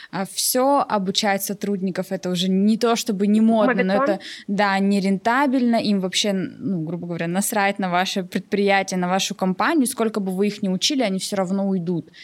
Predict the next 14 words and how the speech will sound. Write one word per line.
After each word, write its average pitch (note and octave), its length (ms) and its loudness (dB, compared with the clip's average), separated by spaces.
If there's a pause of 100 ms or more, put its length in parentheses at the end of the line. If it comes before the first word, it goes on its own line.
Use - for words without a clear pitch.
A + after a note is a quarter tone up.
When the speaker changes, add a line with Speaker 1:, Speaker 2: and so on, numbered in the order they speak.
(120)
Speaker 1:
Типа, - 200 -6
так G3+ 140 -2
зачем B3+ 400 2
вам G#3+ 220 2
в F#3 80 -2
них G#3+ 180 0
вкладываться? - 880 -4 (1300)
Speaker 2:
Ох, B3 360 -12
ну, B3 140 -6
наверное, D4+ 520 -2
это C4+ 120 -10
писал C4 580 -6
человек, B3 760 -12
э, G#3 420 -10